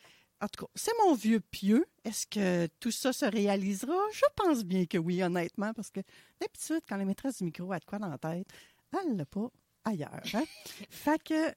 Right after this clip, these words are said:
surveillez ça. Si vous avez un petit deux, trois minutes, ça prend vraiment pas plus de temps que ça, là. C'est promis, promis, promis.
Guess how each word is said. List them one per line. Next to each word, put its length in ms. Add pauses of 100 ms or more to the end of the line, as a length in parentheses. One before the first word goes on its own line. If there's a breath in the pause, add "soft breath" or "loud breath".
surveillez 540
ça. 160
Si 120
vous 80
avez 180
un 60
petit 300
deux, 200
trois 200
minutes, 260
ça 140
prend 180
vraiment 340
pas 200
plus 260
de 80
temps 240
que 60
ça, 180
là. 140
C'est 180
promis, 360
promis, 300
promis. 280